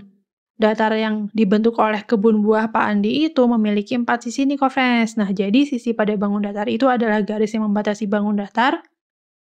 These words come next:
Sekarang kalau kita lihat lagi pada soalnya, diketahui dua sisi di antaranya itu adalah sisi sejajar.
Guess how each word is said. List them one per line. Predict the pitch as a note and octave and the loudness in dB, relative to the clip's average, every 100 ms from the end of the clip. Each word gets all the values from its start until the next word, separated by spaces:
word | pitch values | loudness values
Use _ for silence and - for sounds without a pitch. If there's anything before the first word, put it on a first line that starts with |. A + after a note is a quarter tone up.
| _ | _
Sekarang | C#4 B3+ G#3+ C4 | -2 0 0 2
kalau | B3+ A#3+ | 0 -2
kita | A#3 | -2
lihat | G#3+ G#3 | -2 0
lagi | G#3+ G#3+ | -2 0
pada | G#3+ G#3 G#3 | 0 0 0
soalnya, | G#3+ A#3+ D4 C#4+ | -2 0 2 2
diketahui | A#3 A#3+ G#3 F#3+ A3+ C#4+ | 2 0 0 2 4 4
dua | A#3+ G#3+ | 4 2
sisi | G#3 G#3+ A3+ G#3 | 0 -2 0 0
di | |
antaranya | G#3+ G3 G3+ G#3 A3 | 0 0 -2 -2 -2
itu | C#4 D4 C#4 | 0 2 2
adalah | F#3+ G#3+ A3+ | 2 0 0
sisi | A#3+ A3 A#3 | -2 -4 -2
sejajar. | A#3+ G#3+ B3+ C4 C4+ C4 | 0 2 2 4 2 0